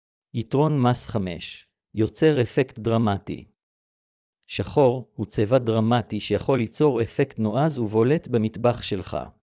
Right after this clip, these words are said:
זה יכול לגרום למטבח קטן להרגיש גדול ומרווח יותר, והוא יכול להוסיף עומק ומימד למטבח גדול יותר.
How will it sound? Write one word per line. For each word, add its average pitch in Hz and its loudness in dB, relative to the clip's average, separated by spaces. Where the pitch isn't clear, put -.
זה 104 -2
יכול 123 2
לגרום 123 0
למטבח 113 0
קטן 139 0
להרגיש 110 -2
גדול 123 2
ומרווח 113 0
יותר, 80 -6
והוא 107 0
יכול 104 0
להוסיף 127 0
עומק 117 -4
ומימד 110 -2
למטבח 117 0
גדול 110 2
יותר. 82 -8